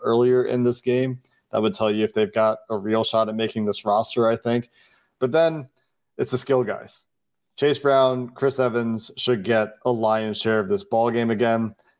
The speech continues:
Again, looking for pass blocking reps. Again, looking for them to be comfortable in the run scheme, to, to do what they're supposed to do on those running plays.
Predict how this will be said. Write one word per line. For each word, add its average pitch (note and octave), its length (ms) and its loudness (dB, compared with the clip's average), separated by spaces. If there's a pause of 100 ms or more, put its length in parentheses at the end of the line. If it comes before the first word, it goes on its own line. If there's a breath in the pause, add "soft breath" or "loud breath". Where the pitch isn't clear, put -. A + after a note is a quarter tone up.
(140)
Again, A#2+ 320 0
looking A#2 260 -2
for G2+ 120 -6
pass B2+ 320 2
blocking A#2+ 420 0
reps. A#2 340 0
Again, A#2+ 340 0
looking A2+ 320 -2
for G#2+ 540 0 (420 soft breath)
them A#2 280 0
to G#2 120 -10
be G2+ 180 -4
comfortable A2+ 640 -2
in A2+ 140 -2
the G#2+ 100 0
run A#2+ 300 0
scheme, A2+ 560 -2 (440)
to, A2+ 320 0
to A2+ 120 0
do G#2 260 0
what A#2 180 2
they're A2 100 0
supposed - 500 -2
to A2 60 -6
do A#2 400 2 (340 soft breath)
on A#2 160 0
those A2 280 -2
running A2+ 260 -2
plays. A2+ 560 0